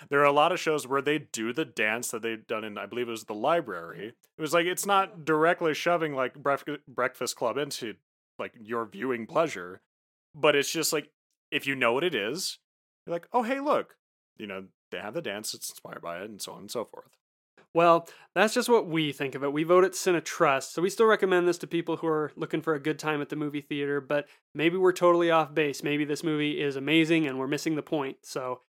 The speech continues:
Speaker 2: uh, whatever your thoughts on Ready Player One or Wreck-It Ralph are, uh, remember that you can reach out to us on any social media platform. You can email us, cinemus at gmail dot com, or leave comments on our website.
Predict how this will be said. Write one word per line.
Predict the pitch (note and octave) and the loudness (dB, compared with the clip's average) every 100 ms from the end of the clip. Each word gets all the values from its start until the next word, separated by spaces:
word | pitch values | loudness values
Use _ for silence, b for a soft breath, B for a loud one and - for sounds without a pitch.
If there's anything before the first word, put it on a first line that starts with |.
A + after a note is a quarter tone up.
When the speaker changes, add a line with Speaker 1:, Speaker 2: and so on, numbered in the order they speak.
| b b _ _ _ _ | b b _ _ _ _
Speaker 2:
uh, | C#3 C3+ | 0 0
whatever | B2+ D#3 F#3+ | 4 6 6
your | G3 G3 | 8 6
thoughts | G3 G3+ F#3+ | 8 4 6
on | F#3+ F3 | 4 4
Ready | E3+ F3+ | 4 4
Player | F#3 F3 | 4 4
One | D#3+ E3+ | 6 4
or | C3+ F3 F#3+ | 6 6 8
Wreck-It | F#3 F#3 D#3+ | 6 2 0
Ralph | D3+ D#3 F#3+ | 0 2 2
are, | G3+ A3 - | 2 2 -2
uh, | D3+ C#3 | -2 0
remember | C#3+ D#3 F3 D#3+ | 0 0 2 0
that | C3+ | 0
you | C#3 E3 | -4 -10
can | D#3+ D#3 | -4 -4
reach | D3+ D#3+ | -2 -2
out | D3 | -2
to | - | -2
us | D#3 | -2
on | D3+ C#3 | -2 -4
any | F3+ F3 | 0 2
social | D#3 E3 D3 | 2 -2 0
media | D#3+ D3+ D3 | -2 -2 -4
platform. | - E3 D3 F#3 F#3 E3 | 2 0 2 0 0 0
You | C#3+ | -4
can | D3 D#3 | -6 -4
email | D#3 D#3 D3+ | -4 -2 0
us, | D3+ - - | -2 -4 -12
cinemus | - F3 D#3+ D#3+ D3 D#3+ | -2 0 0 0 -2 -6
at | |
gmail | D3 D#3 D#3 D3 | -6 -4 -2 -2
dot | D3 C#3 | -2 -4
com, | - E3+ F#3+ F#3+ | -2 0 0 -2
or | D#3+ D3 | -4 -4
leave | C#3+ C#3 | -4 -4
comments | D#3+ D3 D3 D3 | -2 0 0 -2
on | C3+ | -4
our | B2+ | -2
website. | D3+ D3 E3+ D#3+ | -2 -2 0 0